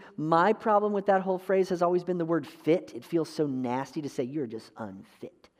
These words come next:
You're not fit for the kingdom." But when you look at the word, it's not as bad as it seems. It really simply means,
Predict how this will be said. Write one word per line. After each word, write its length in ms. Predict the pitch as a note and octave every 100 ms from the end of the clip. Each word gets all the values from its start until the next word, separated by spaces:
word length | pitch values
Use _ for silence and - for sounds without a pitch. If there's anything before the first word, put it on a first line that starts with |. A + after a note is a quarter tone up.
| _ -
You're 220 | F3+ C#3+
not 240 | A#2 - - _ -
fit 200 | - - -
for 80 | F#2+
the 120 | G2
kingdom." 480 | _ - B3+ G2+ - - - - -
But 140 | G#3+
when 160 | A3 A#3
you 140 | A3+
look 160 | B3+ D4+
at 100 | C#4+
the 80 | C4
word, 320 | A#3+ A#3+ G#3
it's 140 | F3+
not 200 | G3+ A#3+
as 120 | D4
bad 180 | A#3+ A#3+
as 120 | A3+
it 120 | G#3+ -
seems. 320 | A3 G#3 F#3
It 100 | -
really 360 | E3 A#3 C4+
simply 500 | B3+ - G#3 G#3 A3
means, 420 | G3+ F3+ F#3 F3+